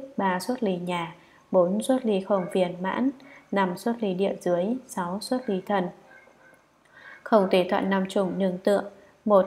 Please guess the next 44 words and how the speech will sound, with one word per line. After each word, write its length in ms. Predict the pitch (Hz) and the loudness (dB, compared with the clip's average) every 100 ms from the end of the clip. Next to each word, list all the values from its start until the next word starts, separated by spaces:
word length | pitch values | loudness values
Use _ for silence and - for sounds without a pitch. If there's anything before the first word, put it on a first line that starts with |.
| - | 2
không 180 | 208 196 | -4 0
tùy 160 | 185 180 | 0 0
thuận 160 | 208 185 | -4 -2
hướng 240 | 190 180 185 | -2 0 2
đến. 340 | 185 185 262 - - | 2 2 0 -2 -8
Hai, 320 | 214 190 185 | -4 -4 -4
không 160 | 208 185 | -4 -4
tùy 120 | 190 175 | -4 -6
thuận 160 | 196 196 | -6 -8
sanh. 340 | - 208 185 180 - - _ - | -6 -4 -4 -8 -20 -20 _ 2
Ba, 320 | 196 190 185 | 4 4 2
không 140 | 208 185 | -2 -2
tùy 160 | 185 170 | -2 -4
thuận 140 | 202 196 - | -6 -8 -4
tinh 180 | 185 185 | -6 -2
tấn. 340 | 180 180 247 269 - - | -2 0 -2 -2 -12 2
Bốn, 280 | 185 180 226 | 2 2 0
không 220 | 226 196 | -2 -2
tùy 160 | 180 170 | -2 -2
thuận 140 | 196 185 | -4 -6
chướng. 380 | - 185 180 254 - - - - | -4 -2 0 -2 -6 -20 -20 -2
Năm, 240 | 208 196 196 | 0 0 0
không 200 | 202 196 | -2 -2
tùy 160 | 175 170 | -6 -4
thuận 140 | 196 - | -6 -4
ái 300 | 180 175 233 | -8 -8 -4
lạc. 280 | 254 208 175 - - - _ _ - | 0 0 -2 -10 -20 -20 _ _ 2
Khuyết 220 | 269 277 | 4 4
là 380 | 269 202 170 - | 0 0 0 0
bốn 220 | 175 190 | -2 -2
chủng 220 | 220 202 180 | -4 -4 -2
duyên 200 | 185 175 247 | -4 -2 2
khuyết. 180 | 262 262 - - - - | 4 2 -4 -20 -20 -4
Một, 300 | 202 185 185 | 4 4 4
khuyết 160 | 247 240 | -2 -2
thân 180 | 226 185 185 | -2 -4 0
hữu. 320 | 214 247 285 - | 0 2 0 -4
Hai, 260 | 220 196 185 247 | -4 -4 -2 -2
khuyết 160 | 233 | -2
lắng 160 | 190 175 | -4 -6
nghe. 260 | 214 214 185 - - - - | -4 -4 -4 -8 -20 -20 0
Ba, 300 | 202 190 190 | 2 2 2
khuyết 180 | 247 233 | -2 0
ẩn 140 | 196 | -2